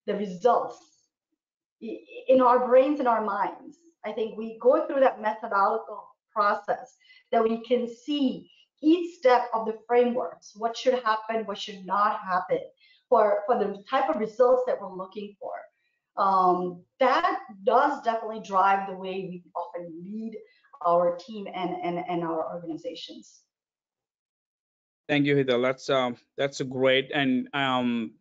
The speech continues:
Speaker 2: I know for all the success, as we all mentioned, Donna and Hetal, you and Divya talk about, I think it's a, it's a combination of, uh, um, the leadership styles that, um,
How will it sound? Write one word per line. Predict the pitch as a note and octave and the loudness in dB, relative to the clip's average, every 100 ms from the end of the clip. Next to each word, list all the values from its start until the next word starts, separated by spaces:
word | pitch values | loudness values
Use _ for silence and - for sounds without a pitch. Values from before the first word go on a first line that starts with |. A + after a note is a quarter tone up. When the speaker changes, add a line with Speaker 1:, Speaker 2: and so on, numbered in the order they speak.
| _ C#3+ | _ -2
Speaker 2:
I | D3 | 2
know | D#3 | 2
for | D#3 D3+ | 2 0
all | - E3 E3 | 4 2 4
the | D#3+ | 0
success, | D#3+ D#3 - C#3+ B2+ - | 0 -2 2 0 0 -2
as | D3 C3+ | -2 0
we | C#3+ | -2
all | D3 C#3+ C#3+ C#3 B2+ _ _ D3+ | 2 4 4 2 -2 _ _ 0
mentioned, | D3+ D3 D3+ C3 | 0 0 0 0
Donna | C#3+ C#3+ C#3 C3+ C3 C3 D3 | 2 2 2 0 -2 -4 -6
and | C3+ | -4
Hetal, | C#3+ C#3+ C3+ | -4 -2 0
you | C3 C#3 | 0 0
and | C3 B2+ | 0 0
Divya | C3+ C3+ | 0 0
talk | C#3 C3+ - | 0 -2 -2
about, | C3 B2 A2+ - - _ - | 0 0 -2 -8 -20 _ -4
I | C#3 | -2
think | D3+ F#3 G3+ | 0 0 -2
it's | F#3+ - | 0 4
a, | D3+ C3+ C3 - | 4 4 0 -10
it's | D3+ | -10
a | D#3+ | -8
combination | - D3+ D3 D3 D3+ D3 D3+ D3 | -2 0 2 2 2 2 0 0
of, | C#3 - | 0 2
uh, | C#3+ C#3 B2+ B2 _ _ _ C#3+ | 4 4 2 -2 _ _ _ -4
um, | C3+ C3 B2+ B2+ B2 B2+ | -2 0 0 -2 -4 -2
the | C#3 | 0
leadership | D3 D3+ D3 D3 | 2 2 0 -6
styles | C#3 - D3+ C3 C3+ C#3+ C#3+ | -8 -2 0 2 2 0 0
that, | C3+ B2+ A#2+ _ C3+ | 0 0 -2 _ -2
um, | C3 B2+ A#2 A2+ | 2 2 0 -4